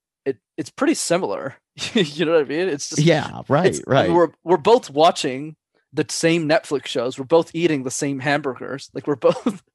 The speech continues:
Speaker 1: <laughs> you know what I mean? So, so when we understand that the difference actually isn't major at all, we also start to realize that human beings in general do not like to be criticized. So it, let's say you take me as an example.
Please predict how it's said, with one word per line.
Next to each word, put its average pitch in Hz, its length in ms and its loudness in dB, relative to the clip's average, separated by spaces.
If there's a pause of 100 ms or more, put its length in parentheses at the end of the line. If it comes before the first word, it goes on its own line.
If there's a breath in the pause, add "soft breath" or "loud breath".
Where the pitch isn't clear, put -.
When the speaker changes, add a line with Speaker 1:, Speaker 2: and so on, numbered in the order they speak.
Speaker 1:
<laughs> 277 200 -6
you - 100 2
know 214 60 6
what 208 120 6
I 202 40 0
mean? 247 140 2
So, 170 180 4 (260 loud breath)
so 196 140 2
when 233 160 2
we 277 160 -2
understand 175 680 0
that 117 220 0
the 131 80 -6
difference 151 400 -4
actually 135 380 -4
isn't 123 220 -12
major 123 340 -8
at 117 80 -8
all, 151 400 0 (720)
we 143 180 -2
also 185 300 4
start - 240 -2
to - 100 -14
realize 107 560 -12 (360 soft breath)
that 147 160 0
human 170 340 -6
beings 147 340 -4
in 139 160 -8
general 131 420 -6
do 135 200 -10
not 131 360 0
like 120 260 -10
to - 80 -20
be 113 100 -20
criticized. - 480 -14
So 202 180 0
it, 202 160 0
let's 208 140 2
say 294 80 0
you 202 60 -4
take 156 220 -2
me 147 200 -2
as 131 100 -4
an 120 80 -6
example. 107 560 -12